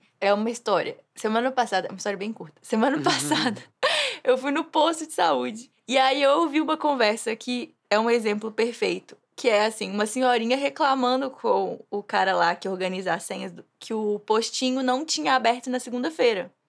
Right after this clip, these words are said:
Speaker 1: E ela falou, "Ah, eu vim aqui, tava fechado, não sei o que tem." E aí ele respondeu meio bravo, "Não abriu porque teve jogo da seleção."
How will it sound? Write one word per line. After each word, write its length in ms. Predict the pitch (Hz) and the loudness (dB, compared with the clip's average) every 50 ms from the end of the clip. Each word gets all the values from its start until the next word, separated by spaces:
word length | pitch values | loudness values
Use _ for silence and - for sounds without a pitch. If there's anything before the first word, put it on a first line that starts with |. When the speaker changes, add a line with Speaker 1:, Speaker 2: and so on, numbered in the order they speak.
| _ _ | _ _
Speaker 1:
E 60 | - 208 | -2 0
ela 160 | 208 220 233 | 0 0 0
falou, 180 | - 254 220 | 0 2 2
"Ah, 120 | 240 233 233 | 2 4 2
eu 120 | 220 330 | 2 0
vim 160 | 339 403 427 | -2 -4 -8
aqui, 300 | 403 - - 320 339 392 | -8 -8 -8 -8 -6 -4
tava 240 | 370 294 - 320 320 | -2 -2 -2 -2 -4
fechado, 720 | - 330 294 - - - 349 359 - - - 294 - - | -6 -6 -6 -4 -4 -2 0 0 0 0 0 -2 -4 -8
não 80 | 294 277 | -10 -10
sei 160 | - - - | -10 -14 -20
o 40 | - - | -20 -20
que 120 | - - - | -18 -10 -8
tem." 180 | 311 320 320 311 - - - - - - | -8 -8 -8 -10 -16 -20 -20 -20 -6 0
E 80 | 247 | 2
aí 60 | 240 247 | 4 4
ele 80 | 254 269 | 4 2
respondeu 380 | 285 277 - 294 294 302 302 | 0 0 -2 0 0 2 0
meio 180 | 311 311 330 277 | 0 0 -2 2
bravo, 380 | 247 233 208 202 202 196 - _ - | 2 4 4 4 2 0 -4 _ -4
"Não 220 | 226 233 262 269 269 | 0 2 4 6 6
abriu 280 | 247 226 208 240 285 359 | 4 4 2 0 -2 -2
porque 180 | 359 - 359 339 | -2 -2 -4 -2
teve 240 | - 220 247 254 240 | -2 -2 -2 0 2
jogo 260 | 214 240 254 311 330 | 4 4 4 4 2
da 100 | 359 349 | -2 0
seleção." 520 | - 427 453 415 - - 214 196 190 196 | 2 2 0 0 0 -2 -2 -4 -4 -6